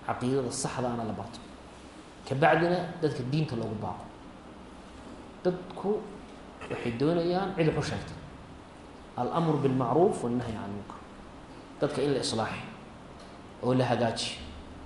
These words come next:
oo caqiidada loo saxo. Inta laftu waa caqiidadii ay doonayso.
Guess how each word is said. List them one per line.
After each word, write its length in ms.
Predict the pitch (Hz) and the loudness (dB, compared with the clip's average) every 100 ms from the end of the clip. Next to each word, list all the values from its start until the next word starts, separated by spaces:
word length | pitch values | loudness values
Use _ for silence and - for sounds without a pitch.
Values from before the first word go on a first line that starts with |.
| - - | -8 2
oo 40 | |
caqiidada 480 | 113 117 135 151 135 | 6 8 8 8 8
loo 180 | 131 143 | 10 8
saxo. 220 | - - - - - 117 | 6 0 -4 -4 -4 -4
Inta 160 | 127 | 4
laftu 180 | 147 156 | 4 8
waa 100 | 147 131 | 8 8
caqiidadii 380 | 131 143 135 - - - - 117 | 6 4 2 -2 -8 -12 -8 -4
ay 80 | 107 | -4
doonayso. 260 | 104 - | -4 -8